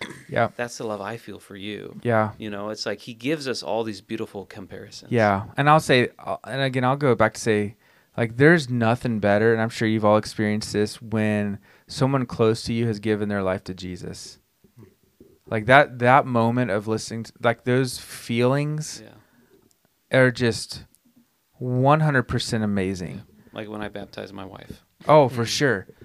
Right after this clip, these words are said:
Speaker 2: And the
Speaker 1: When
Speaker 2: girls
Speaker 1: you
Speaker 2: were on the edge of the stage watching the
Speaker 1: Yes.
Speaker 2: whole time.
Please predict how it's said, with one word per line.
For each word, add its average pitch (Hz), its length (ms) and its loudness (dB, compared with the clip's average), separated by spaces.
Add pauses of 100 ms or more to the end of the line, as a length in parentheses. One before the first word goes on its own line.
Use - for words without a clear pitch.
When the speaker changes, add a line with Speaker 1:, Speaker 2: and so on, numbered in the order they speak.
(160)
Speaker 2:
And 110 160 -6
the 107 40 -6
Speaker 1:
When 117 120 -2
Speaker 2:
girls 113 140 4
Speaker 1:
you 151 80 6
Speaker 2:
were 110 100 -6
on 107 140 -4
the 104 100 -2
edge 107 160 -4
of 95 60 -14
the 101 80 -14
stage 95 420 -10
watching 98 380 -14
the 131 60 -10
Speaker 1:
Yes. 101 600 -2
Speaker 2:
whole - 120 -20
time. - 100 -20